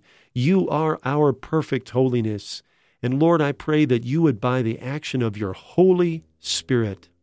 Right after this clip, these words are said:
would grant us the spirit of wisdom and revelation in the knowledge of you, that we, having the eyes of our heart enlightened, may be able to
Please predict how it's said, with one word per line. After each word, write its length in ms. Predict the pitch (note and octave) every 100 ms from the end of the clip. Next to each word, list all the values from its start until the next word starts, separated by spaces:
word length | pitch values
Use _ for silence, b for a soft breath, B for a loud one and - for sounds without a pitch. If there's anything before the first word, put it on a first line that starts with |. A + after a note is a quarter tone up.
| _ _ _ _ _ _ _ _ _
would 180 | C3 B2
grant 280 | C#3+ D3+ E3+
us 100 | D#3
the 140 | C#3+
spirit 400 | - - D#3 D#3
of 120 | A#2
wisdom 520 | G2+ G#2 D#3+ D#3 E3+ D#3
and 160 | C#3
revelation 680 | C3 B2+ B2+ A#2+ A#2+ - A#2+ - _ _ _ _ _ -
in 100 | C3
the 100 | B2+
knowledge 540 | A2+ A2+ A#2 B2 A2+
of 200 | A#2+ G#2
you, 340 | A2 G2+ E2 - _ _ _ _ _ _ _ _ _ _
that 100 | A2+
we, 380 | A2+ B2+ D3+ D3
having 420 | G#2+ C3 C3 C3
the 180 | A2+ A2+
eyes 380 | A#2 C3+ C3+ A#2
of 140 | G#2+
our 100 | A#2
heart 400 | G2 - B2 B2
enlightened, 840 | B2 G2+ F2 G2 C3 D#3 D3 C#3+ - _ _ _ _ _ _ _ _ _ _ -
may 120 | A#2+
be 200 | A#2 A#2+
able 240 | B2 B2+
to 540 | A#2+ - B2 A#2+ A2